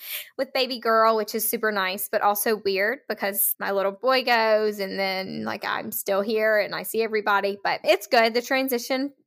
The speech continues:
for him, he's been excited, but, um, he's very tired.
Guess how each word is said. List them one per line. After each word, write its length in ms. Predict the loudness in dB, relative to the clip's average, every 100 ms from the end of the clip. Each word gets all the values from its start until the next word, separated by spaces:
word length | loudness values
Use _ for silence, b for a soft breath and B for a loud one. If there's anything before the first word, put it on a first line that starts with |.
| _
for 120 | -2
him, 220 | 0 -2 -2
he's 220 | -2 -2
been 140 | -4
excited, 680 | -4 -4 -2 -2 0 -2 -2 -4 -2
but, 200 | -2 -2
um, 220 | -6 -4
he's 240 | -4 -4
very 440 | -4 -2 0 -2 -4
tired. 500 | -4 -4 -6 -8